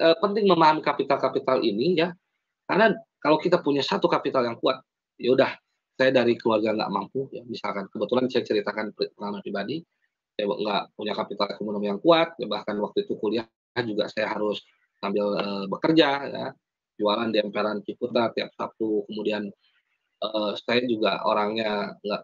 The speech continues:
punya kapital sosial yang kuat, ya, eh, artinya pernah gabung di organisasi tapi nggak lama, ya udah, berarti kelebihan saya di kapital budaya, saya serius belajar, saya harus dapat I P K tiga koma lima, kemudian saya harus, eh, misalkan dapat nilai yang bagus, saya,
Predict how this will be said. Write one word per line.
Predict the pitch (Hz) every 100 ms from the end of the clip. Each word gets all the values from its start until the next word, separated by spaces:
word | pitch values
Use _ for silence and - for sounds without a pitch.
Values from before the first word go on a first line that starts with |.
| -
punya | 110
kapital | 107 - 123 123
sosial | 113 123 - 139
yang | 143
kuat, | - 196 - - _ _ -
ya, |
eh, | 110 - 95 101 98
artinya | - 120 175 - - _ _ _ _ _
pernah | 110 110
gabung | 110 120 117
di |
organisasi | 110 107 110 107 113 -
tapi | 110 104
nggak | 101 -
lama, | - - -
ya | - 160
udah, | - - _ _
berarti | 123 120 175
kelebihan | - 120 120 113
saya | 110 175
di | 165 - _
kapital | 110 113 104 110 107
budaya, | 117 104 - -
saya |
serius | 127 151 170 120
belajar, | 110 101 104 101 95
saya | - 127
harus | -
dapat | 117 101
I | 101
P | 107
K | 127
tiga | 113 110 101
koma | 104 104
lima, | 120 131 117 - _ _ _ _ -
kemudian | 104 101 -
saya | 110
harus, | 110 107 101 98 90 87 _ 90
eh, | 87 76
misalkan | 82 - - - 104 101
dapat | 98 - -
nilai | 104 98
yang | 98
bagus, | 131 127 113 107
saya, | - 104